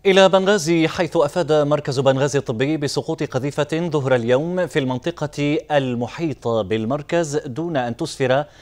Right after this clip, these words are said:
عن وقوع أي خسائر في الأرواح. وكان مركز بنغازي الطبي قد استقبل يوم الخميس الماضي ثلاثة قتلى وعددا من الجرحى جراء سقوط قذيفة صاروخي-، صاروخية في محيط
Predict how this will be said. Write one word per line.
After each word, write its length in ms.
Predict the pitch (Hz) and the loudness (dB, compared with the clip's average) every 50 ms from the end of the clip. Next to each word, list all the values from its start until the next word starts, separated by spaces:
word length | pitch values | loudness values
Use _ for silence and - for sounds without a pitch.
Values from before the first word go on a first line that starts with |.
| - - - | -20 -14 -8
عن 220 | - 107 120 123 | -4 -4 -2 -2
وقوع 400 | 120 120 120 - - 165 156 135 | -2 -2 -2 -4 -4 -2 0 2
أي 560 | 131 131 135 143 - 147 143 139 127 - - 127 | 2 2 2 0 0 -2 -2 -2 -2 -2 -4 -6
خسائر 460 | - 139 127 - 147 139 135 131 123 | -4 -6 -6 -2 -2 -2 0 -2 -2
في 80 | - | -4
الأرواح. 600 | 131 123 120 120 123 123 101 95 - - 101 - - - - - - - - | -4 -6 -4 -4 -2 -4 -4 -4 -6 -10 -10 -10 -12 -14 -20 -20 -20 -14 -8
وكان 340 | - 98 92 - 123 120 117 | -8 -6 -4 -2 -2 0 0
مركز 300 | 120 117 117 131 120 117 | 0 0 0 -2 -2 0
بنغازي 400 | 120 110 113 113 117 127 117 123 | 2 2 2 2 2 0 -2 -2
الطبي 420 | 117 - 123 107 104 131 147 170 | -4 -4 -4 -4 -2 -2 -2 -2
قد 220 | 170 170 - 139 120 | -2 -2 -2 -2 -2
استقبل 520 | 123 - - 170 156 - 123 107 113 110 | -2 -4 -6 -8 -8 -6 -2 0 0 2
يوم 400 | 107 104 101 104 117 139 160 165 | 2 2 2 2 0 0 0 -2
الخميس 460 | 147 123 - - 135 135 151 143 - | -4 -4 -4 -4 -2 -2 -2 -2 -2
الماضي 460 | 135 123 131 135 135 127 151 170 185 - - - - - - _ - | -2 0 0 0 0 0 0 -2 -2 -6 -10 -20 -20 -20 -20 _ 4
ثلاثة 420 | - 139 165 196 - 180 147 160 | 4 4 4 4 0 -2 -2 -2
قتلى 320 | - - 131 - - 104 98 | -4 -6 -6 -6 -2 -2 0
وعددا 460 | 95 98 101 110 135 127 123 117 127 | 0 2 0 0 0 0 0 0 0
من 180 | 127 127 123 | 2 0 0
الجرحى 560 | 120 104 104 139 143 - - - 175 180 196 180 | -2 -2 -2 -4 -6 -6 -6 -6 -6 -4 -4 -4
جراء 400 | 151 120 131 120 202 - - 139 | -4 -2 -2 0 0 0 -2 -4
سقوط 380 | 127 - 139 - - 156 147 - | -6 -8 -8 -8 -8 -8 -8 -8
قذيفة 720 | 127 - 131 117 131 147 - - 135 - - 139 135 - | -6 -6 -6 -6 -6 -6 -6 -6 -6 -4 -4 -4 -4 -4
صاروخي-، 720 | - - - - 135 143 147 143 - - - 139 131 131 - | -6 -8 -6 -4 -2 -2 -2 -4 -4 -4 -6 -6 -6 -8 -10
صاروخية 880 | - - 127 120 120 120 - 143 135 131 123 - 135 131 135 139 147 143 - - _ _ _ | -8 -4 -2 -2 -2 -2 -4 -4 -4 -4 -4 -2 -2 -4 -2 -2 -4 -6 -10 -16 _ _ _
في 300 | _ - - 131 123 120 | _ -8 -6 -4 -4 -2
محيط 440 | 110 110 104 - - 135 123 - - | -4 -4 -6 -8 -10 -10 -10 -6 -4